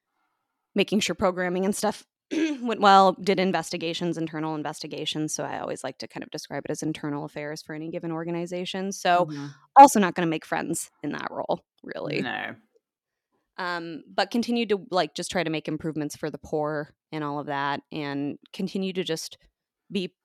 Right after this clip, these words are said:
Speaker 1: promoted and serve the British Army well, and weirdly got into some trouble in Saint Helena, and it, one source suggested it was because of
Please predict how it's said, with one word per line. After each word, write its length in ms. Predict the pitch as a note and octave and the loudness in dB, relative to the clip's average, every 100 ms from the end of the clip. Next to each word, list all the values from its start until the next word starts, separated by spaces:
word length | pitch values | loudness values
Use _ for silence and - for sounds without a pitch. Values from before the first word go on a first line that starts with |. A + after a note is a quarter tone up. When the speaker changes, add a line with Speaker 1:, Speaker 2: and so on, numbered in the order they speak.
| _ | _
Speaker 1:
promoted 580 | - E3+ D3+ E3+ A#3 C#4 _ - | -6 -2 0 2 0 -2 _ -8
and 340 | E3+ D#3+ E3+ - _ - | -6 -4 -6 -12 _ -14
serve 460 | - D#3+ D#3+ D#3 _ _ | -6 -4 -4 -8 _ _
the 100 | E3 | -10
British 240 | D#3+ D3+ D#3 | -8 -6 -6
Army 240 | D3+ D3+ | -4 -4
well, 600 | D3+ C#3 C#3+ E3+ A3 A#3+ _ - | -2 0 2 2 0 -4 _ -6
and 400 | E3 D#3+ D#3 - - _ _ _ _ _ - | -2 0 -2 -6 -14 _ _ _ _ _ -18
weirdly 720 | F3 G#3 A#3+ E3 D#3 D#3 - | -4 -2 0 -2 -2 -2 -4
got 180 | - E3 | 0 0
into 160 | E3+ D#3+ | 0 -6
some 180 | - D#3 | -4 -4
trouble 300 | D#3+ D3 D3 | -2 -2 -2
in 120 | D3 | -2
Saint 280 | - D3+ - _ | -2 -4 -4 _
Helena, 440 | - D#3 B2 C3+ - - _ _ _ _ _ - | -4 -4 -2 -4 -6 -14 _ _ _ _ _ -8
and 180 | D3+ | -2
it, 120 | D3+ - - | -2 -4 -10
one 260 | E3 E3 | -6 -2
source 240 | D#3+ D#3 D3+ | -2 -4 -6
suggested 420 | D#3 C#3+ - D3 | -6 -6 -6 -6
it 40 | |
was 120 | D3 C#3+ | -6 -6
because 280 | D3 D3 | -12 -10
of 160 | C#3+ C3 | -10 -10